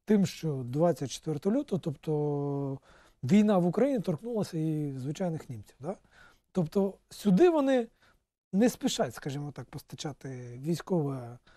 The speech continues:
вій-, військове обладнання і так далі, да? Але от своїх мешканців вони готові підтримувати. Да?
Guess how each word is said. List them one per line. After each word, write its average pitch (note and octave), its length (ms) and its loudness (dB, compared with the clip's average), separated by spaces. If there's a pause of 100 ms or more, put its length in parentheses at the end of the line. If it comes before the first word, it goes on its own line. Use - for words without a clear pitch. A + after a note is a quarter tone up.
(420)
вій-, E3 260 -4
військове F#3 460 4
обладнання A3 580 2
і E3+ 100 0
так D3+ 160 -4
далі, B3 320 2
да? G#3+ 260 -2
Але G3 260 4
от G#3 340 4 (220)
своїх A3+ 480 -2
мешканців C4 480 -4
вони E3+ 140 -2
готові F3 380 -2 (380)
підтримувати. C3 640 -8
Да? G3 200 -2